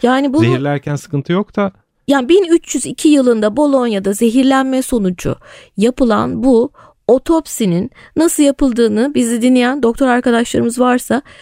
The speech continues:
Speaker 1: çok merak ediyoruz ve burada, e, çıkarılan sonuçlar ne olabilir? O günkü bilgileri düşünerek.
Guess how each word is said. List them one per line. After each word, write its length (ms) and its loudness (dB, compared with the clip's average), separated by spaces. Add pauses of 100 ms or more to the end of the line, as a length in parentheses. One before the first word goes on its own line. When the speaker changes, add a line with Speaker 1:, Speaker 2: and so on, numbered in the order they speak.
(120)
Speaker 1:
çok 240 -2
merak 340 0
ediyoruz 400 -2
ve 180 0
burada, 280 -2 (200)
e, 100 0
çıkarılan 520 0
sonuçlar 480 -2
ne 200 2
olabilir? 600 -4 (220)
O 140 0
günkü 360 -8
bilgileri 560 0 (340)
düşünerek. 680 -2